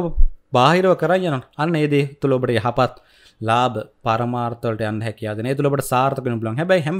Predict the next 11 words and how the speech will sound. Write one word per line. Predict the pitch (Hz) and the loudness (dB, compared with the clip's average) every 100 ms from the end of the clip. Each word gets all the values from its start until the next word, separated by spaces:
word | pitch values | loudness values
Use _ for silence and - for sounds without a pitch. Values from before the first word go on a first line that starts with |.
| 170 | -2
වෙලේම | 208 165 131 - - _ 156 | 0 0 -2 -8 -20 _ -6
ඔබේ | 160 202 | -4 -2
කරන | 147 143 147 | 0 0 0
කියන | 151 151 147 | -2 0 2
දේවල් | 143 135 160 - _ _ _ _ _ | 2 2 -2 -8 _ _ _ _ _
ඔබ | 151 170 190 - - | -2 2 0 -2 -2
පමණක් | 139 139 135 131 | 0 0 -2 -4
දැන | 127 | -4
හිටියම | 127 120 117 | -4 -4 -4
හොඳටම | 120 117 120 113 | -4 -4 -4 -4
ප්‍රමාණවත්. | 123 120 123 139 175 | -4 -2 -2 0 -2